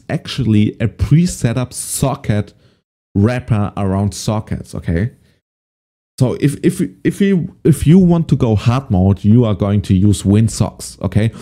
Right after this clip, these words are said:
So WinSocks is basically the o-, off the top, pure, whatever you want. WinSocks was created back then when Windows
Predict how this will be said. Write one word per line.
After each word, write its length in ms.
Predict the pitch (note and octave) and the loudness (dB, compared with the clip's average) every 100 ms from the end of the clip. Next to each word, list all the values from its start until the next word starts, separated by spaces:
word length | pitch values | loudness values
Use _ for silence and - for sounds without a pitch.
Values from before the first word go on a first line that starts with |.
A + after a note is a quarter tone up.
| - | -6
So 160 | - F#2 | -2 2
WinSocks 500 | C3+ D3 A#2+ A#2 - | 2 2 0 -2 -2
is 120 | G#2 | -2
basically 720 | - G#2 G2+ F#2 G2+ G2+ G#2+ - _ _ _ _ | 0 -2 -2 -2 2 2 2 -4 _ _ _ _
the 280 | G#3 F#2+ - | 2 2 0
o-, 220 | D#2 - _ _ _ _ - | -8 -10 _ _ _ _ -2
off 200 | C3+ C3+ | -2 0
the 100 | A2+ | -2
top, 400 | - G2 F#2 - _ _ _ _ - | 0 -2 -4 -12 _ _ _ _ -12
pure, 520 | - A2+ A#2 A2+ G#2+ | -2 2 4 2 0
whatever 480 | - G2+ - G2 F#2+ | -2 -4 -4 0 2
you 120 | F#2 | 2
want. 340 | F#2 B1+ - - - - _ _ _ - | 2 -2 -6 -10 -14 -14 _ _ _ 0
WinSocks 460 | D#3+ F3+ F#3 C#3 A#2+ | 2 2 0 -4 -4
was 160 | A#2+ | -4
created 400 | - G2 G#2+ G#2 | -2 0 0 -2
back 280 | - G2 - | -2 -8 -6
then 380 | G2 G2 G2 F#2 - _ _ _ | -6 -4 -4 -8 -16 _ _ _
when 260 | F#2+ F#2+ F#2+ | -4 -2 0
Windows 680 | G2+ G2 G2 G2+ G2 - | 0 2 2 2 0 -4